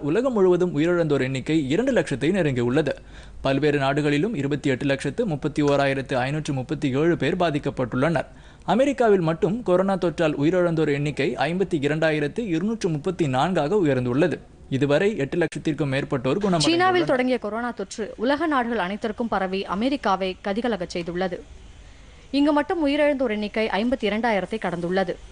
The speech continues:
Speaker 2: ஒரு லட்சத்திற்கும் மேற்பட்டோர் குணமடைந்துள்ள நிலையிலும், அமெரிக்காவில் பாதிக்கப்பட்டோரின் எண்ணிக்கை ஒன்பது லட்சத்து இருபத்தி ஐந்தாயிரமாக அதிகரித்துள்ளது. அடுத்தபடியாக ஸ்பெயினில் இருபத்தி இரண்டாயிரத்து ஐநூற்று இருபத்தி நான்கு பேர் உயிரிழந்துள்ளனர். அங்கு இரண்டு லட்சத்து பத்தொன்பதாயிரத்து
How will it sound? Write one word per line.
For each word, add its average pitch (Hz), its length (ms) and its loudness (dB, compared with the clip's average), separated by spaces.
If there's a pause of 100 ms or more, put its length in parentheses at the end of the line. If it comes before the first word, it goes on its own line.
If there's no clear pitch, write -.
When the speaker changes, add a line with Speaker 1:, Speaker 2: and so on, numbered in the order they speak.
Speaker 2:
ஒரு 202 240 2
லட்சத்திற்கும் 233 480 0
மேற்பட்டோர் 202 540 0
குணமடைந்துள்ள 214 540 2
நிலையிலும், 180 440 -2 (580)
அமெரிக்காவில் 294 600 2
பாதிக்கப்பட்டோரின் 233 720 0
எண்ணிக்கை 196 280 -2 (340)
ஒன்பது 247 260 4
லட்சத்து 233 560 0
இருபத்தி 226 300 0
ஐந்தாயிரமாக 185 640 0
அதிகரித்துள்ளது. 175 600 -2 (760)
அடுத்தபடியாக 240 720 0
ஸ்பெயினில் 226 500 -2
இருபத்தி 233 400 0
இரண்டாயிரத்து 208 600 0
ஐநூற்று 220 600 -2
இருபத்தி 220 420 0
நான்கு 233 260 2
பேர் 214 280 0
உயிரிழந்துள்ளனர். 180 680 0 (400)
அங்கு 277 320 2
இரண்டு 302 200 2
லட்சத்து 269 440 0
பத்தொன்பதாயிரத்து 226 760 0